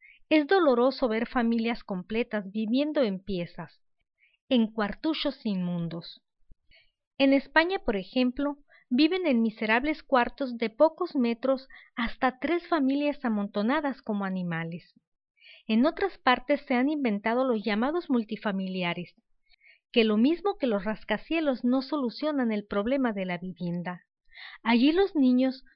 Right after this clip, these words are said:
no tienen espacio para jugar, para tomar el sol. Estos edificios no son más que gallineros,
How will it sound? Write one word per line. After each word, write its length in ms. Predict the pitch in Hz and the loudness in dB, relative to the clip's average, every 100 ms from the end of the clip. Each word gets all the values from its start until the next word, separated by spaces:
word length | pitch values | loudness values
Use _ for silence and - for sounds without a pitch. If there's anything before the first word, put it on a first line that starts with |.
| _ | _
no 280 | 254 339 339 | 2 2 2
tienen 320 | 320 339 339 | -2 0 -2
espacio 580 | 233 - 269 285 - 311 | -2 -2 0 0 0 -2
para 220 | 220 190 | -2 -2
jugar, 480 | - 202 180 170 - _ _ _ _ _ | -4 -6 -4 -6 -8 _ _ _ _ _
para 280 | 254 247 240 | 2 2 0
tomar 340 | 220 233 294 | 0 2 2
el 160 | 294 240 | -2 -4
sol. 420 | - 185 165 160 _ _ _ - - _ | -6 -6 -6 -10 _ _ _ -20 -20 _
Estos 400 | 302 - 403 392 | 2 2 0 0
edificios 720 | 285 214 202 330 339 - 262 247 | -2 0 -2 -2 -2 0 0 4
no 160 | 294 | 2
son 300 | 302 302 294 | 2 -2 0
más 180 | 311 - | -2 -4
que 160 | - 226 | -4 -2
gallineros, 840 | 202 185 180 175 170 170 - - | -2 -2 -4 -4 -6 -8 -14 -20